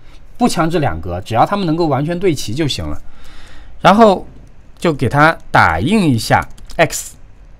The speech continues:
好，我们再来看一下这个效果。大家看，看到打印出来的效果没有？相当于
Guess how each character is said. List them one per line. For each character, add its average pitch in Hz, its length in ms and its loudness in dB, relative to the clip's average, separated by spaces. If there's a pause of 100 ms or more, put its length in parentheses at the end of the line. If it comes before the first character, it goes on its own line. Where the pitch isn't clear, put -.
(600)
好， - 280 2 (600)
我 98 80 -4
们 123 80 0
再 151 120 6
来 143 80 4
看 147 160 0
一 147 40 2
下 139 80 2
这 147 80 -2
个 147 80 0
效 135 200 2
果。 90 160 -8 (2000)
大 175 120 2
家 - 40 0
看， 180 220 2 (340)
看 190 140 2
到 180 80 4
打 135 160 6
印 139 100 0
出 165 120 0
来 160 100 4
的 165 60 2
效 170 180 2
果 123 100 0
没 107 120 -2
有？ 95 140 -4 (800)
相 175 220 2
当 180 80 4
于 175 240 2